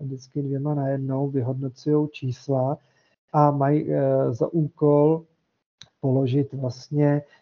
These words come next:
jedno až desi-, eh, deset čísel. Mají prostě k dispozici takovou jakoby klávesnici nebo, eh, čísílka, takový klapky, na tom jsou čísla jedna až deset. A samozřejmě, eh, samozřejmě podle toho, co naházejí na těch kostkách,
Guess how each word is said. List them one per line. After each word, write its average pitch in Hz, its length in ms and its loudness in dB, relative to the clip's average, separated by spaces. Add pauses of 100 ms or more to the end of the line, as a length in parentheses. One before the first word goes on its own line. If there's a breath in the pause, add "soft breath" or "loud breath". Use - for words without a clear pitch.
jedno 135 400 2
až 123 140 -2
desi-, 120 400 -4
eh, 139 200 0
deset 135 380 -2
čísel. 123 460 -2
Mají 131 260 -2
prostě 139 500 -2
k 135 140 -8
dispozici 139 680 -4
takovou 139 340 -4
jakoby 139 340 -2
klávesnici 160 800 -2
nebo, 135 280 -2 (800)
eh, 135 160 -4
čísílka, 156 480 0
takový 139 280 0
klapky, 180 520 4 (260 loud breath)
na 139 100 0
tom 160 180 0
jsou 156 180 -4
čísla 139 380 -4
jedna 143 180 -2
až 110 160 -4
deset. 180 460 0 (1120)
A 139 380 2 (420 soft breath)
samozřejmě, 156 840 2
eh, 147 260 0
samozřejmě 151 680 0
podle 147 300 0
toho, 156 220 2
co 147 160 -6
naházejí 143 400 -2
na 143 100 -2
těch - 220 -8
kostkách, 156 640 2